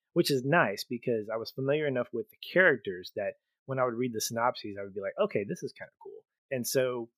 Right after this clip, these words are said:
I essentially plowed through that series over the course of several weeks. Some nights I would be recording late. And so,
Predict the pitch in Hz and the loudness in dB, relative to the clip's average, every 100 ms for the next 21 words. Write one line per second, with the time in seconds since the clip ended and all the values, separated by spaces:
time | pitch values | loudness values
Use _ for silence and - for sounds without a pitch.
0 | _ _ 127 113 - 143 156 120 107 101 | _ _ -2 0 2 0 2 0 -4 -6
1 | _ _ - 123 123 135 113 117 123 101 | _ _ 0 4 6 4 0 -10 -8 -2
2 | 104 101 - 113 107 98 98 - 107 95 | -2 -2 -4 -4 -6 -8 -12 -14 -12 -14
3 | - - 104 95 107 98 92 _ _ - | -14 -8 -8 -6 -8 -10 -12 _ _ 0
4 | 131 117 104 101 104 - - - _ _ | 2 4 0 -2 -8 -6 -6 -6 _ _
5 | _ - 117 110 104 107 98 98 95 - | _ -6 -2 -4 -4 -6 -6 -12 -14 -8
6 | 98 98 110 120 117 - _ _ - 107 | -8 -8 -6 -6 -6 -12 _ _ -12 -10
7 | 101 - | -8 -10